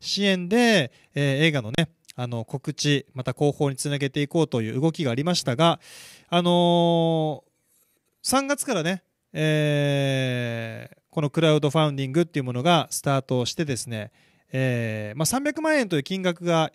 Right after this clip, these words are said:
必要だったんですけれども、まあ、この金額をね、えー、いろんなこう方に、まあ、支援をしていただきまして、で、五月の三十日の今日、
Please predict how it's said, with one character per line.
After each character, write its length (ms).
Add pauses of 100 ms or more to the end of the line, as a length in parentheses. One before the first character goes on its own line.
(260)
必 180
要 60
だ 60
っ 60
た 100
ん 60
で 80
す 80
け 60
れ 60
ど 100
も、 300 (440)
ま 80
あ、 20
こ 140
の 400
金 160
額 200
を 60
ね、 200 (280)
え 1120 (200)
ー、 60
い 20
ろ 120
ん 20
な 80
こ 140
う 40
方 240
に、 260
ま 80
あ、 40
支 140
援 100
を 60
し 40
て 100
い 40
た 80
だ 140
き 100
ま 140
し 80
て、 320 (320)
で、 1040 (260)
五 140
月 220
の 80
三 240
十 100
日 240
の 180
今 200
日、 60